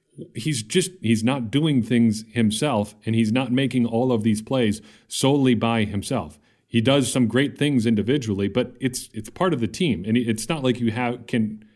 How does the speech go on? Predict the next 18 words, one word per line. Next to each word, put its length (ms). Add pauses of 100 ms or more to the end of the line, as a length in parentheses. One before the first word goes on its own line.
can 120
just 220
have 240
one 320
good 340
player 480
on 160
the 60
team. 420 (380)
To 100
me, 140
it 120
feels 240
like 160
a 60
variation 760
of 280
the 400